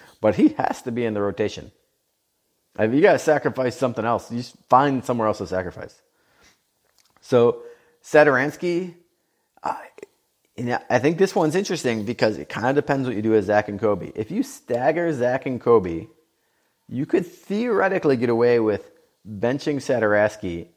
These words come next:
Satoransky and having Chandler Hutchison play all of the backup, uh, shooting guard minutes and have either Zach or Kobe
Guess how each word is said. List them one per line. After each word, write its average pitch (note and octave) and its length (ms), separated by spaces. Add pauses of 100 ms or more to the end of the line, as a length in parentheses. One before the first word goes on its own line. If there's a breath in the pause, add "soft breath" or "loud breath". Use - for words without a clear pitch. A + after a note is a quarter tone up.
Satoransky G#2+ 640
and G#2+ 100
having A2 420
Chandler A#2+ 380
Hutchison G2 600 (720)
play G2+ 640 (220)
all G#2 240
of F#2+ 80
the F#2 100
backup, F#2+ 520 (380)
uh, G1+ 140
shooting A2 300
guard F#2 200
minutes D#2+ 300
and F#2 160
have F2+ 300 (360 soft breath)
either F#2 300
Zach F2+ 340
or F2 120
Kobe E2 380